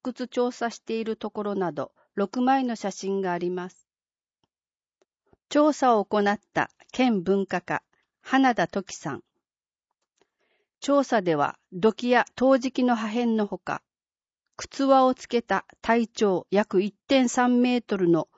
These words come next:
馬の骨も墓穴から見つかりました。とても丁寧に埋葬されていましたが、その理由はわかりません。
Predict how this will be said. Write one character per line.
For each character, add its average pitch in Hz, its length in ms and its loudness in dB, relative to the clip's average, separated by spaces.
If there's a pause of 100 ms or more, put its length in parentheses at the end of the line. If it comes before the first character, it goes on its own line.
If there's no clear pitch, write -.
(140)
馬 233 260 6
の 262 140 4
骨 254 280 2
も 208 240 2 (320)
墓 214 220 -2
穴 247 60 2 (120)
か 233 140 -2
ら 226 120 2
見 208 120 0
つ - 120 -20
か 196 140 -4
り 185 120 -2
ま 180 140 0
し - 140 -16
た。 - 180 -14 (1400)
と 262 80 0
て 294 140 2
も 254 160 2
丁 254 260 2
寧 247 300 2
に 226 100 2
埋 214 240 2
葬 233 240 0
さ 226 160 -2
れ 220 100 -2
て - 140 -6
い 214 80 -2
ま 214 160 0
し - 100 -14
た 165 160 -4
が、 175 220 -8 (300)
そ - 160 -2
の 247 160 4
理 233 200 0
由 233 180 0
は 185 160 2
わ 165 100 0
か - 120 -6
り 175 120 0
ま 170 160 0
せ - 180 -12
ん。 - 100 -12